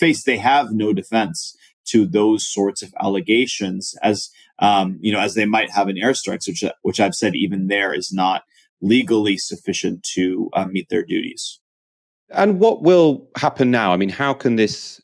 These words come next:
Speaker 2: judgment be used to protect the people of Palestine? I mean, obviously, the, the I C J doesn't have a sort of corresponding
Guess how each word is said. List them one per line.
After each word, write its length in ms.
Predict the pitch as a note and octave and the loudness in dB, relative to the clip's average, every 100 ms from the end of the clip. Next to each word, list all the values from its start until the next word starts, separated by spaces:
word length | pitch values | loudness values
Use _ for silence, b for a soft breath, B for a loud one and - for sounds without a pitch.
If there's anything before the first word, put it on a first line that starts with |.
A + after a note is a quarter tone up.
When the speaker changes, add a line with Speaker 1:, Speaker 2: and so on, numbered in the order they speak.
| _ | _
Speaker 2:
judgment 500 | - G#2+ - G2+ F2+ | 0 0 2 -4 -4
be 80 | - | -4
used 720 | F#2 E2+ G#2 F#2 E2 - - - | -4 0 2 2 0 -8 -18 0
to 320 | A#2+ G2 F2 | 4 4 2
protect 640 | - G2+ G2+ - - - _ | -2 -2 -2 -4 -10 -18 _
the 60 | - | -6
people 200 | F#2+ E2 | -4 -4
of 80 | |
Palestine? 360 | - D#2+ D2+ E2 | -4 -4 -2 -4
I 40 | |
mean, 100 | E2+ | -4
obviously, 220 | F2+ F2+ F2+ | -4 -4 -4
the, 440 | F2 C#2+ - - | -4 -4 -8 -6
the 140 | G2+ | 0
I 120 | G2 F#2 | 2 2
C 180 | - | -2
J 180 | F2 F2+ | -2 0
doesn't 280 | E2+ E2+ F2+ | 0 -4 -6
have 180 | F#2+ E2+ | -6 -6
a 60 | |
sort 120 | F2 E2 | -6 -8
of 80 | |
corresponding 760 | - F#2 E2+ - D#2+ D#2 D#2 | -2 0 0 -4 -4 -4 -8